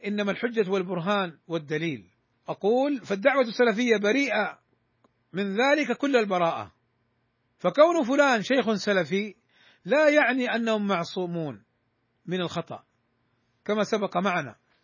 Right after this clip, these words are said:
بل العالم يصيب ويخطئ. بارك الله فيكم. إخواني، أيضًا من الأمور التي أنصح نفسي وإياكم بها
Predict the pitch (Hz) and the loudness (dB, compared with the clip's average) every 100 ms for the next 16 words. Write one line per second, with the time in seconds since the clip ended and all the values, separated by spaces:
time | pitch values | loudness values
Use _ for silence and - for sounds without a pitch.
0 | _ _ _ _ 156 180 175 151 214 247 | _ _ _ _ -6 -4 0 4 6 4
1 | 285 247 - 262 269 285 277 - 180 - | 2 -2 -2 0 4 4 2 -2 -6 -6
2 | _ _ _ _ _ _ _ 156 233 233 | _ _ _ _ _ _ _ 0 2 2
3 | 208 190 175 165 170 160 139 - 202 277 | 0 -2 0 -2 -4 -6 -10 -10 -2 2
4 | 302 254 220 208 _ _ _ _ - 277 | 2 2 -4 -8 _ _ _ _ 0 2
5 | 277 240 220 185 _ 185 226 208 240 262 | 2 0 -2 -6 _ -4 -4 -2 -2 0
6 | 247 220 220 240 202 196 214 214 - 202 | 0 -2 -2 -4 -2 -2 -2 -4 -4 -4
7 | 185 196 196 190 185 202 185 170 | -2 -2 -2 -4 -4 -2 -2 -2